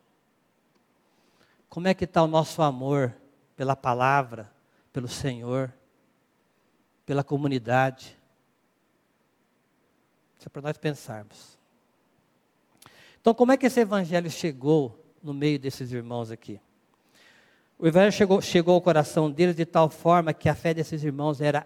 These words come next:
inegável. Ninguém daquela região podia negar, porque ficou conhecido. Olha como aqueles irmãos de Tessalônica são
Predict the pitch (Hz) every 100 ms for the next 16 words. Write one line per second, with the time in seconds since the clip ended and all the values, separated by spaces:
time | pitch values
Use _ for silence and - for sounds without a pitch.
0 | _ - 240 220 214 139 156 151 143 113
1 | 113 95 _ _ _ _ _ _ _ _
2 | - 202 208 151 226 226 170 160 165 151
3 | 147 131 143 143 135 139 139 123 135 127
4 | 127 - 160 - - 165 180 190 185 -
5 | - 196 190 120 101 - - 208 220 214
6 | 208 202 202 196 185 185 196 185 190 185
7 | 170 170 180 180 175 151 _ _ - -
8 | - 185 165